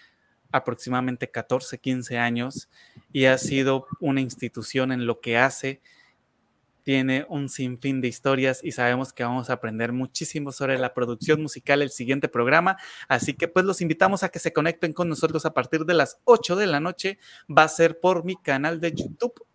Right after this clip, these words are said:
Recuerden, como Jonathan Totena. A los que nos están viendo en este momento, suscríbanse a este canal. Ya ayudemos a José Eduardo a llegar a los mil. Y muchas gracias a los que me ayudaron a mí a llegar a los mil. Ya somos más de mil veinticinco personas.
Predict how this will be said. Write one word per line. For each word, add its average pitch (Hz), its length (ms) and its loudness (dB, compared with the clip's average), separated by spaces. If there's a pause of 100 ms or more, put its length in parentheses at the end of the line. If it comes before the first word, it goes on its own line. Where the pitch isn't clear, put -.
Recuerden, 147 480 -4
como 120 240 -6
Jonathan 165 400 -2
Totena. 202 420 0 (180)
A 165 120 6
los 147 180 2
que 151 100 -2
nos 139 120 0
están 175 200 0
viendo 185 200 0
en 185 80 -2
este 175 160 -4
momento, 165 340 -4
suscríbanse 220 580 -2
a 196 60 0
este - 160 -10
canal. 185 420 0
Ya 143 460 0 (320)
ayudemos 131 420 0
a 156 60 -2
José 139 180 -6
Eduardo 151 500 -4
a 156 80 -6
llegar 127 280 0
a 160 60 2
los 160 220 -2
mil. 247 280 2 (280)
Y 165 120 2
muchas 196 240 0
gracias 190 320 -2
a 170 40 0
los 147 140 -4
que 151 80 -8
me 139 100 0
ayudaron 143 380 -2
a 120 80 -4
mí 175 240 -4
a 240 80 2
llegar 156 300 2
a - 20 0
los 131 220 -4
mil. 175 180 -4
Ya 165 120 -4
somos 135 260 -10
más 120 180 -8
de 120 140 -14
mil 156 400 -8
veinticinco 190 800 -8
personas. 165 640 -8